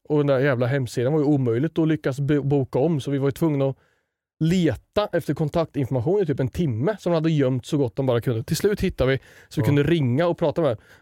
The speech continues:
Speaker 1: Bara, "Snä-, vi, ni måste ju", för vi ser ju så här, det är ett annat flyg senare på dagen som gör att vår väntetid blir typ två timmar i Amsterdam.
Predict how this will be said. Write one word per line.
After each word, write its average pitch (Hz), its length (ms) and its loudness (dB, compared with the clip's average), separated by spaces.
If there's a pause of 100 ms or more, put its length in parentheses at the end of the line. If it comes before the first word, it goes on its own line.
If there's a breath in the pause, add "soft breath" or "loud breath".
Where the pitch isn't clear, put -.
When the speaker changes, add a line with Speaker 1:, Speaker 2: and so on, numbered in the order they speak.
Speaker 1:
Bara, 135 160 2
"Snä-, 156 280 0
vi, 139 240 0
ni 160 340 0
måste 170 340 -2
ju", 131 140 -2 (160)
för 151 100 -2
vi 139 140 2
ser 135 180 -2
ju 165 140 2
så 143 60 -2
här, 110 80 0
det 131 100 0
är 196 300 2
ett - 260 -6
annat 127 320 -4
flyg 127 500 0 (600)
senare 165 520 0
på 226 100 -4
dagen 120 400 -2
som 139 120 -6
gör 127 60 -2
att 110 100 -6
vår 131 60 -4
väntetid 131 600 -2
blir 120 160 -4
typ 113 160 -6
två 208 260 -4
timmar 123 320 -4
i 110 40 -4
Amsterdam. 107 400 -6